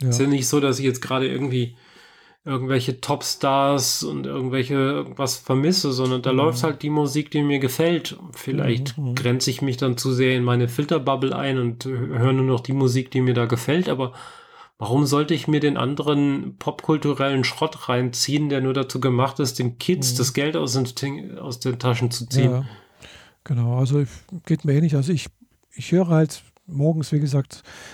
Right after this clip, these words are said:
Speaker 2: äh, japanisches Radio, deswegen nutze ich
Speaker 1: Mhm.
Speaker 2: TuneIn. Äh, ist tatsächlich die gekaufte App, die es mal auf, im iTunes, äh, Store gab. Äh,
Speaker 1: Inzwischen
Speaker 2: die
Speaker 1: gibt's die kostenlos, glaub ich, oder?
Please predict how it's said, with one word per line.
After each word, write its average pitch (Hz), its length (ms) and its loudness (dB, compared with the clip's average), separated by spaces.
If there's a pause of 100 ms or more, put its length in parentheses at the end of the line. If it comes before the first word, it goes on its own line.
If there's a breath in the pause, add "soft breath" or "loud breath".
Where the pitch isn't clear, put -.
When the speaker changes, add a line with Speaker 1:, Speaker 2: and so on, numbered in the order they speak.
(180 loud breath)
Speaker 2:
äh, 147 400 4 (480 soft breath)
japanisches 139 640 2
Radio, 165 260 4
deswegen 143 640 0
nutze 151 260 0
ich 135 60 0
Speaker 1:
Mhm. - 60 -14
Speaker 2:
TuneIn. 151 500 2 (680 loud breath)
Äh, 156 360 2 (840 soft breath)
ist 151 160 0
tatsächlich 175 460 2
die 160 120 0
gekaufte 151 600 2
App, 170 300 0
die 151 160 2
es - 280 -2 (400)
mal 143 380 4 (300)
auf, 151 340 0
im 151 160 0
iTunes, 143 520 0
äh, 175 540 -4
Store 139 440 0
gab. 156 320 2 (1080 loud breath)
Äh, 160 400 4 (400 soft breath)
Speaker 1:
Inzwischen 139 440 2
Speaker 2:
die 175 40 2
Speaker 1:
gibt's - 240 -2
die 131 80 -4
kostenlos, 127 640 0
glaub 117 220 2
ich, 110 100 -4
oder? 175 300 -2